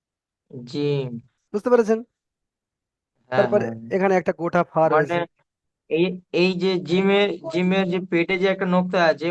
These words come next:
Speaker 1: ওটা আমার নিচে চলে এসেছে, তাই তো হুজুর?
Speaker 2: হ্যাঁ, হ্যাঁ, লেজ, লেজটা নেই তো, লেজটা যদি থাকতো তাহলে ওটাই পেট হয়ে যেত।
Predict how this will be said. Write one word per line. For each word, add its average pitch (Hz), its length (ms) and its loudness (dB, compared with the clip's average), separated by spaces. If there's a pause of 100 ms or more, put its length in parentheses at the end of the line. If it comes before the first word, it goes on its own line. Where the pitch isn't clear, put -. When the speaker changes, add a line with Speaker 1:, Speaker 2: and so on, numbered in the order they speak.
Speaker 1:
ওটা 170 200 -2
আমার 185 280 -4
নিচে 180 360 -2
চলে 143 240 -4
এসেছে, 131 240 -8
তাই 165 100 -4
তো 170 100 -6
হুজুর? 175 240 -6
Speaker 2:
হ্যাঁ, 156 240 -6
হ্যাঁ, 196 260 4
লেজ, 226 220 6 (160)
লেজটা 240 300 4
নেই 233 160 2
তো, 180 140 -10
লেজটা 214 340 -2
যদি 214 180 -8
থাকতো 214 280 -2
তাহলে 220 280 -2
ওটাই 202 240 -2
পেট 185 160 -2
হয়ে 160 160 -6
যেত। 147 140 -14